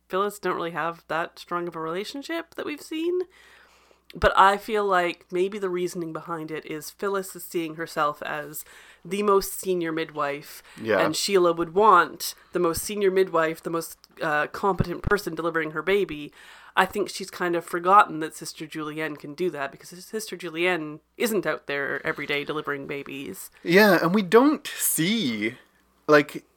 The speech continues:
Speaker 2: we have plenty of times, but Sister Julienne is not on the regular roster.
Speaker 1: No.
Speaker 2: And so she's, like, a, uh, experienced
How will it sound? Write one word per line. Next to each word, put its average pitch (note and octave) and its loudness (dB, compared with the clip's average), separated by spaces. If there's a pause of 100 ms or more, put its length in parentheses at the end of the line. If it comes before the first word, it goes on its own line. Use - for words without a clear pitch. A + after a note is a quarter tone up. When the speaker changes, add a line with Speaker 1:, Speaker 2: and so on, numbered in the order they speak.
Speaker 2:
we G3 -4
have A2+ 4 (480)
plenty A#2+ 0
of - 0
times, F#2+ 2
but - 0
Sister E3+ -4
Julienne F3 0
is B2+ -2
not A#2+ 4
on B2 2
the A2+ 2
regular G#2 2
roster. G2 2 (100)
Speaker 1:
No. E3 0 (420)
Speaker 2:
And B2 -4
so G#2 2
she's, G#2+ -6
like, - -2 (340)
a, G2 0 (140)
uh, F#2+ 0 (260)
experienced F#3 -4